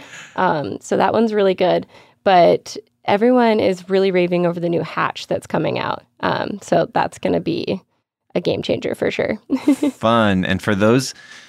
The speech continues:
Speaker 2: if somehow you've missed out on Bitchin' Sauce up to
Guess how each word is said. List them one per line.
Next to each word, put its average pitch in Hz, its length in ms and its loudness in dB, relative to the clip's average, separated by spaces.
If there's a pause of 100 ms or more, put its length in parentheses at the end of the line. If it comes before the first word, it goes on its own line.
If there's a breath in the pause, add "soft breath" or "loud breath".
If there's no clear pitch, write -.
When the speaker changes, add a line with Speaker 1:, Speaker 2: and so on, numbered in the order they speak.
(300 loud breath)
Speaker 2:
if - 300 -10
somehow 147 800 0
you've 123 580 -2 (640)
missed 101 440 -2
out 90 300 0 (680)
on 98 160 -2
Bitchin' 107 280 -2
Sauce 107 360 -2
up 104 100 -6
to 98 140 -8